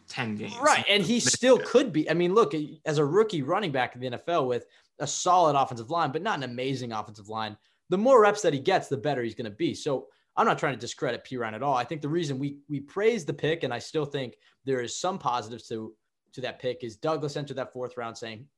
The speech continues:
Speaker 2: "Who are the guys that I can get that can contribute immediately?" And Perine is certainly that. But when you have a position as replaceable as running back, when you see guys like Kalen Ballage signed right off the streets and having great games,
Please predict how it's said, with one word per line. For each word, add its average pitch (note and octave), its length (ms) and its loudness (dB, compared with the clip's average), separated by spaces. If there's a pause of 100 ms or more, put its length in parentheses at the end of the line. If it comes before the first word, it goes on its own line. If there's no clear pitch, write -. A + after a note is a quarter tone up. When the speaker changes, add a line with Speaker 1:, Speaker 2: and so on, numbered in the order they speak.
Speaker 2:
"Who F3+ 160 -2
are F3+ 60 2
the D#3 100 0
guys C#3 260 -2
that B2+ 100 -8
I B2 60 -4
can A#2 220 -14 (160)
get B2 240 -8
that A#2+ 240 -14
can A2+ 140 -16
contribute A#2+ 540 -10
immediately?" G#2+ 520 -12
And A#2+ 100 -18
Perine G#3 340 -2
is C#3+ 140 -8
certainly A#2+ 320 -10
that. A#2 340 -4
But C#3+ 200 -6 (240)
when D3+ 100 -4
you D#3 140 0
have F3 140 0
a - 20 -10
position C#3+ 360 -6 (100)
as A#2+ 280 -8
replaceable A2 500 -10
as G2+ 120 -14
running D#3+ 260 -6
back, G#2+ 280 -10 (180)
when E3 120 -6
you E3+ 60 -2
see G3 160 -8
guys E3+ 240 0
like C#3 140 -4
Kalen E3+ 340 -4
Ballage D3+ 320 0
signed C#3 280 -6
right C#3 120 -6
off C3 100 -6
the A#2 80 -14
streets - 400 -6 (220)
and C3 80 -6
having C3 180 -4
great B2 280 -6
games, D#3 340 -8